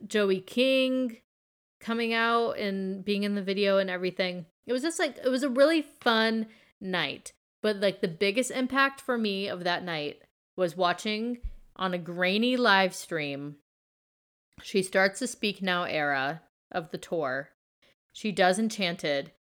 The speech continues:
And there was a lot of hype and a lot of people questioning, like, "Okay, is she gonna, like,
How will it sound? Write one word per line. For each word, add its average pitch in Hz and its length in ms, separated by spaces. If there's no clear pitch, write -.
And 185 280
there 196 100
was 190 140
a 196 40
lot 185 220
of 247 100
hype 247 280
and 208 100
a 190 60
lot 170 160
of 175 80
people 208 200
questioning, 180 760
like, 151 200
"Okay, - 260
is 165 40
she 196 140
gonna, 247 180
like, 320 160